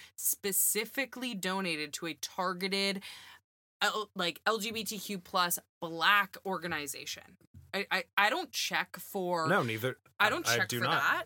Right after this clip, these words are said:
Speaker 1: I don't think about checking for that
Speaker 2: I
Speaker 1: 'cause
Speaker 2: didn't do that
Speaker 1: I
Speaker 2: is
Speaker 1: didn't
Speaker 2: what
Speaker 1: do
Speaker 2: I,
Speaker 1: that.
Speaker 2: yeah.
Speaker 1: So, like, now we've made those changes, but I think there's a big part of, like, accountability when it comes to saying to yourself, "Okay, whoa, like, I haven't done all of these things.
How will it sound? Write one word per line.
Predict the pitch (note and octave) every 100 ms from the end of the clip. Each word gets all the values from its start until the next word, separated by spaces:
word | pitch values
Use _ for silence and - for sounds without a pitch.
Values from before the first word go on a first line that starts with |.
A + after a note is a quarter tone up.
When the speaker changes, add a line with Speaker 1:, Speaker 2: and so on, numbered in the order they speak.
| -
Speaker 1:
I | G#3+
don't | C4+
think | C4+ E4 F#4+
about | A4+ D#4+
checking | - G3+ F3+
for | E3 D#3
that | C#3 C3
Speaker 2:
I | C#3
Speaker 1:
'cause | C#3+
Speaker 2:
didn't | E3 F#3 C#3 G#2 F#2+
do | A#2 A2+
that | F#2+ G#2
Speaker 1:
I |
Speaker 2:
is | A#2+
Speaker 1:
didn't | A#2 -
Speaker 2:
what | A2
Speaker 1:
do |
Speaker 2:
I, | G#2+
Speaker 1:
that. | C3
Speaker 2:
yeah. | B2+ A2+ F2+ G#2+ -
Speaker 1:
So, | - C#4
like, | C4+ B3 -
now | G#3 A3 A#3+ D4
we've | D4 A#3+
made | A3+ A3 F#3
those | F3+ -
changes, | A3+ C4 C4 F3 D#3
but | - G#3 -
I | G3+
think | G3 G#3+
there's | G#3 G3
a | F#3
big | - G#3 G#3+
part | - G3 G3+
of, | E3+
like, | F3 E3 -
accountability | - F3 E3 F3 G#3+ G3+ F3
when | E3 E3
it |
comes | - F3+ E3 -
to | - E3+ D#3+ D#3 - - -
saying | - G#3 G3+ F#3 E3+ E3+ E3 - - -
to | G3+
yourself, | F#3 E3+ E3+ E3+ D#3 D#3 -
"Okay, | F#3 F#3 D3+ - _ _ _ _ _ - D3
whoa, | D#3+ A3+ D#4 - _ _ _ -
like, | G3+ F#3 -
I | F3+ B3+
haven't | E4+ - F#3 A3 C4 D#3+
done | - D3+ G#3+
all | B3 D#3+ E3
of | F#3+ E3+
these | F3+ F3
things. | - D3+ A3 D#4+